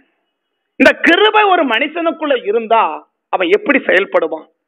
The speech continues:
என்று அறிஞ்சுக்கணும்னா, பிலிப்பியரின் புஸ்தகம், பிலிப்பியர் இரண்டாம் அதிகாரம் நாலாம்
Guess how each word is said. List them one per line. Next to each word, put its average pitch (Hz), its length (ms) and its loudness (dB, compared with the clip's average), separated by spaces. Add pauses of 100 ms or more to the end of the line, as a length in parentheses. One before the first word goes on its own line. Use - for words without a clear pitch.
(320)
என்று 208 180 0
அறிஞ்சுக்கணும்னா, 185 560 -6 (600)
பிலிப்பியரின் 330 680 0
புஸ்தகம், 202 500 -2 (1000)
பிலிப்பியர் 269 640 2 (560)
இரண்டாம் 294 520 0 (120)
அதிகாரம் 190 640 -2 (1120)
நாலாம் 339 440 2